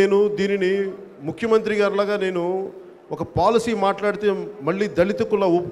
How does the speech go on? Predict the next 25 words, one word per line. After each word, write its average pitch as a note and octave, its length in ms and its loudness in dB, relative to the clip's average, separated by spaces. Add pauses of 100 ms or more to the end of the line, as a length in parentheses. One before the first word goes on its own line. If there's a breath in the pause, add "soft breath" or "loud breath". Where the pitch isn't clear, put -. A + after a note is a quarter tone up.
కులాల్లో, G#3 480 4
ఉపకులాల్లో G3+ 560 -2
గొడవలు F#3+ 340 4
రాకూడదు. E3 380 0 (160)
అది D3+ 140 -4 (160)
అందరూ G3 220 2 (140)
ఐక్యతతో G#3 360 2 (100)
ఉండాలి. E3+ 320 0
ఎందుకంటే F3+ 360 -2 (600 loud breath)
అంబేద్కర్ G#3 480 8
ఆశయ G#3 340 4
సాధన G3 340 4
అందరూ F3+ 160 0 (120)
కలిసికట్టుగా G#3 500 0 (100)
ఉండాలి, F3+ 300 2
కానీ E3 220 2 (500 loud breath)
విడిపోయి A3+ 400 8
కొట్టుకోకూడదు. E3 540 2
దాంట్లో F#3 340 2
ఏదన్నా G3 260 4 (680 loud breath)
చిన్న A3 160 2 (460)
ఒకలాంటి G#3 420 0 (420)
మనకి D3+ 320 -2
సరైన G3+ 400 2 (120)
న్యాయం G#3+ 260 2